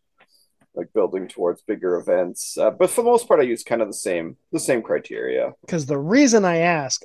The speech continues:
Speaker 2: I saw your list. You've seen my list.
Speaker 1: Mm-hmm.
Speaker 2: I have a real issue with the,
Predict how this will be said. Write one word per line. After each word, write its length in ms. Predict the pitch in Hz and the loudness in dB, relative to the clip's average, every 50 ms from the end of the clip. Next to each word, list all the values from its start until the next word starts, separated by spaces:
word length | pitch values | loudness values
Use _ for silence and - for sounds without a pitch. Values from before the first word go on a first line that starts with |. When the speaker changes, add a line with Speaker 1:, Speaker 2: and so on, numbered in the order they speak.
| - | -8
Speaker 2:
I 120 | - 156 151 | -6 -4 -4
saw 400 | 131 - - - 233 247 240 220 | -2 0 4 6 8 10 10 8
your 280 | 185 170 170 170 165 | 8 6 2 2 0
list. 360 | 139 123 113 101 98 - - 147 | 0 -2 -6 -8 -10 -10 -6 -4
You've 180 | 170 185 190 | -4 -2 0
seen 240 | - - 220 202 190 | 0 2 2 2 2
my 280 | 175 170 160 156 151 139 | 2 2 2 2 0 -2
list. 440 | 120 107 92 85 - - - - - | -4 -6 -8 -10 -10 -14 -12 -4 2
Speaker 1:
Mm-hmm. 360 | 185 185 202 202 160 123 - - _ _ _ _ _ _ _ _ _ _ _ _ _ _ _ _ _ _ _ _ - | 4 6 6 6 4 2 0 -4 _ _ _ _ _ _ _ _ _ _ _ _ _ _ _ _ _ _ _ _ 2
Speaker 2:
I 180 | 190 202 226 | 4 6 6
have 300 | 240 220 247 262 247 196 | 6 8 8 6 6 8
a 80 | 220 202 | 6 6
real 560 | 185 180 170 165 208 220 214 214 208 196 208 | 6 4 2 2 2 2 4 4 4 4 2
issue 500 | 165 175 180 180 170 - - 180 156 143 | 2 0 0 0 -2 -4 -4 -4 -2 0
with 260 | 135 151 156 156 - _ | 2 0 0 0 -2 _
the, 440 | - 160 151 151 147 143 143 143 147 | 2 4 4 6 6 4 2 0 -2